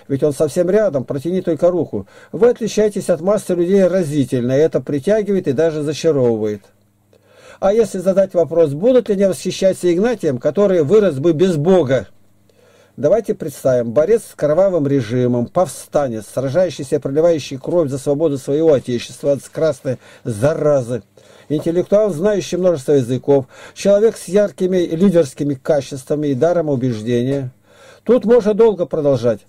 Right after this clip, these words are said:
и книги ваши могли бы расходиться уже многотысячными тиражами,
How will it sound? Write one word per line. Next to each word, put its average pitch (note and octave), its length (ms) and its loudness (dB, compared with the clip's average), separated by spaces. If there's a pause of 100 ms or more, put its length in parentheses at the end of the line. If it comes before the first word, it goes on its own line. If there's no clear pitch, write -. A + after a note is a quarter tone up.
(220)
и F3+ 100 0
книги A3 380 0
ваши E3 340 0
могли E3 340 0
бы F#3+ 180 2
расходиться F3 640 -2
уже E3+ 200 0
многотысячными E3+ 920 -2
тиражами, C#3 680 -2